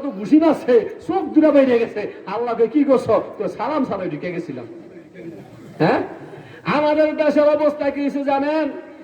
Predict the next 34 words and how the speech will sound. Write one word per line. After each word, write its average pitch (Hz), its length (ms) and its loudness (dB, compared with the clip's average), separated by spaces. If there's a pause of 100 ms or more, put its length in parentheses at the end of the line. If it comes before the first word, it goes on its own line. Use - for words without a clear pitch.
(160)
ইমাম 294 300 2
সাহেবের 294 360 2
রাস্তাতে 294 420 0
গেলে 294 280 2
মুসল্লিদের 285 920 2
ইমাম 277 220 -2
সাহেব 269 220 0
সালাম 277 340 -2
দেয়নি, 269 240 -2
যদি 277 240 -2
সালাম 320 400 0
না 294 80 4
by 302 220 0
chance 285 320 2
না 320 240 2
দেয় 311 240 4
রে, 285 280 4 (240)
পরের 370 400 -4
দিন 320 120 0
সকালবেলা 359 600 0
কয়, 277 180 2 (240)
"এ 415 180 0
মিয়া 403 180 4
কেমন 370 440 0
হুজুর 339 300 0
রাখছো, 330 240 -2
মৌলবী 381 400 -4
রাখছো?" 294 360 0 (160)
আমি 392 260 0
সামন 359 360 0
গেলাম, 302 300 0
সালামই 320 400 2
দিল 208 160 -4
না। 156 120 -2